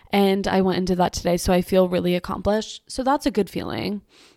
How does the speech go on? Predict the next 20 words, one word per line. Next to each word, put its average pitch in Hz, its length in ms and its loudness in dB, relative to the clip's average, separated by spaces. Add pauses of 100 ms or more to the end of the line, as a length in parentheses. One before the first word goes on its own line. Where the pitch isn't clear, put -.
(260)
And 220 200 0
just 226 320 2
in 220 200 0
general, 202 460 2
I'm 185 80 0
feeling, 196 600 0
I'm 190 100 -2
feeling 226 280 0
pretty 185 200 0
good. 175 300 -4 (480)
Some 220 320 -4
other 208 200 2
peaks - 600 -4
were 190 600 0
just 202 180 -2
seeing 214 320 -2
my 180 460 2
family 226 600 2
at 180 180 -6
Christmas. 196 880 -2